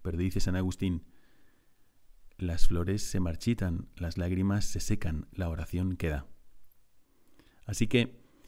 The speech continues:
bueno, pues en este contexto de un momento donde podemos todos hacer apostolado, donde todos podemos, em, dar testimonio, vamos a preguntar primero a los hermanos que nos acompañan aquí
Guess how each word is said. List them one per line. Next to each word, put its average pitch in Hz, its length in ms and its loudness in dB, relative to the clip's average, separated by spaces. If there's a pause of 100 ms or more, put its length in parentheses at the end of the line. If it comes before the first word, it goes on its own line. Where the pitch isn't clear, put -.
(240)
bueno, 113 260 -2
pues 98 380 0 (400)
en 101 120 -4
este 101 280 0
contexto 107 680 -2
de 87 420 -6
un 101 120 0
momento 101 420 2
donde 87 220 -4
podemos 92 460 0
todos 110 320 0
hacer 90 220 -4
apostolado, 92 600 0 (680)
donde 87 240 -2
todos 92 260 -2
podemos, 92 540 -2 (560)
em, 78 400 -6
dar 95 220 -4
testimonio, 98 840 2
vamos 123 240 2
a 113 60 4
preguntar 117 420 2
primero 101 420 4 (600)
a 90 80 -8
los - 400 -8
hermanos 87 360 -4
que 87 80 -4
nos 80 140 -4
acompañan 87 400 -2
aquí 117 240 -4